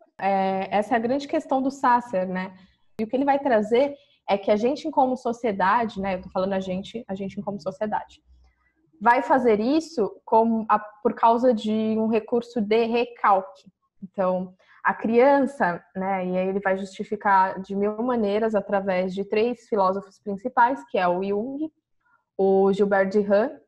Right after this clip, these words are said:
que vai estudar o imaginário, e o Bachelard. É, a criança, ela tá conectada ao mistério, e é por isso que eu trouxe essa música da Beyoncé, porque ela faz coisas,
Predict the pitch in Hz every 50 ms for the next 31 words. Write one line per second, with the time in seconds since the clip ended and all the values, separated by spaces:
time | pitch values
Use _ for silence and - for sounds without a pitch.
0 | _ _ _ - 196 190 185 185 185 - 185 180 175 185 185 190 196 202 214 220
1 | 220 233 254 277 302 294 - - _ _ _ - 214 214 214 214 214 220 220 226
2 | 220 220 202 202 208 214 - 220 240 240 214 170 139 - - _ _ _ _ _
3 | _ _ _ _ _ _ _ _ _ _ _ _ - 202 190 190 190 185 180 180
4 | 190 185 - 233 233 240 269 269 294 - 285 233 - - 254 262 277 - 262 240
5 | 233 233 - - 233 226 233 220 220 - - 214 214 220 240 247 233 233 - -
6 | _ - 247 220 190 196 185 185 180 180 180 180 190 190 - 233 233 254 - -
7 | 294 254 - 240 240 - 254 233 - 233 226 226 214 208 202 208 202 202 - 196
8 | 185 190 - - - - - - _ - 208 208 202 214 220 202 190 190 185 185
9 | 180 - - - - _ _ - - - - 233 214 220 220 220 - - 254 269
10 | 311 277 - - - - 247 240 269 269 262 254 208 190 185 180 180 - - -